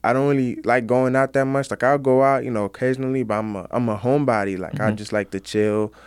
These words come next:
Speaker 1: watch T V, play the game, you know, go hoop or something like that.
Speaker 2: Yeah.
Speaker 1: So that part didn't really affect me that much, but it was just, like, and then, uh, where it really hit me was,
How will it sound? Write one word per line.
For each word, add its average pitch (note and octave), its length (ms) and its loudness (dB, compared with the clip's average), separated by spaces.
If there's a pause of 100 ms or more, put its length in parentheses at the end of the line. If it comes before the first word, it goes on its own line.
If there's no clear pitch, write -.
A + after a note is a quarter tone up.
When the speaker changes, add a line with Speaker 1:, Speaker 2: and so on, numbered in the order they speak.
(160)
Speaker 1:
watch G2+ 320 0
T G2+ 240 -2
V, G2+ 220 -4
play G2+ 240 -6
the G2 100 -6
game, G2+ 520 -6
you G#2 100 -6
know, F2+ 340 -6 (380)
go G#2+ 160 4
hoop A#2 320 2
or G2 80 -2
something A2 360 -2
like F#2 200 -4
that. F#2 200 -2
Speaker 2:
Yeah. F#2 220 -4 (160)
Speaker 1:
So A2+ 280 2
that A#2+ 280 2
part A#2 240 2
didn't A2+ 160 0
really G#2 220 0
affect A#2+ 400 0
me A2 140 -2
that G2+ 160 0
much, G2+ 500 -6
but F2 340 -2
it G#2 80 2
was G2+ 220 4
just, G2 280 -6
like, E2+ 300 -2
and A2+ 140 2
then, G#2 380 0 (140)
uh, G2+ 180 -2
where G2+ 240 2
it - 20 2
really C#3 260 4
hit B2+ 240 0
me G#2 320 0 (500)
was, G#2 840 0